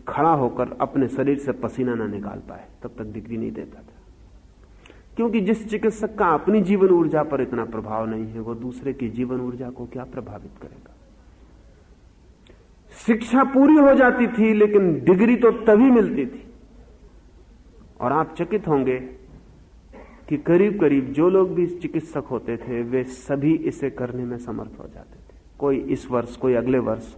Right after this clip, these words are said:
किसी को छह महीने लगता, किसी को साल भर। और जो बहुत ही अग्रणी हो जाते थे, जिन्हें पुरस्कार मिलते थे, गोल्ड मेडल मिलते थे, वे, वे लोग होते थे जो कि रात में, बर्फ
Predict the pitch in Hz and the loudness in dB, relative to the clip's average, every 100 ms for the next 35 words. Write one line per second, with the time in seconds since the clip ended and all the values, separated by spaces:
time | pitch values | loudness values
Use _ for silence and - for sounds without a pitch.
0 | - 123 123 120 120 - 131 131 131 117 | -12 -10 -8 -6 -6 -4 0 2 2 0
1 | - - 113 113 110 123 113 113 120 104 | -4 -6 -6 -6 -6 -6 -4 -4 -4 -6
2 | 95 - - - - - - - - - | -10 -14 -20 -20 -20 -20 -20 -20 -20 -8
3 | - 143 165 175 165 151 110 123 143 170 | 2 4 6 6 4 2 4 4 4 4
4 | 180 - - - - 151 170 208 208 160 | 4 2 -2 -6 0 2 6 6 6 6
5 | 139 127 117 117 - 123 113 123 120 135 | 6 4 2 -2 -2 -2 2 2 2 0
6 | - - 147 143 127 113 113 117 107 127 | -2 -2 -2 2 2 0 -2 -2 2 2
7 | 139 110 104 104 104 117 117 127 123 120 | 4 2 0 0 -2 -2 -2 0 2 4
8 | 180 208 151 127 117 107 113 110 - - | 6 6 6 2 0 -4 -4 -8 -10 -20
9 | - - - - - 139 190 190 170 139 | -20 -20 -20 -14 0 6 6 6 4 6
10 | 175 220 - 233 214 170 208 | 6 6 4 6 6 6 4